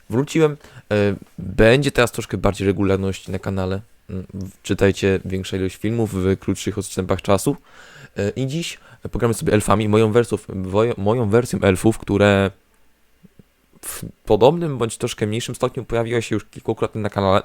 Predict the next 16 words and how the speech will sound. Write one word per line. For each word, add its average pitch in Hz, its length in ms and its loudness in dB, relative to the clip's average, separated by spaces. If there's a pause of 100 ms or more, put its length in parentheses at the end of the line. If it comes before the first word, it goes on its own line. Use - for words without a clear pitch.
(120)
kanale 95 260 -2
na 101 100 -4
pewno 101 280 0
raz, 104 280 2 (600)
e, 104 240 -2
z - 40 -12
półtora 107 280 -4
miesiąca 101 300 -6
temu, 110 280 -2 (480)
m, 98 200 -2
może 98 180 0
po-, - 100 -8 (280)
miesiąc, 101 560 0 (400)
więcej, 101 400 -2 (280)
coś 104 180 -2
takiego, 104 380 2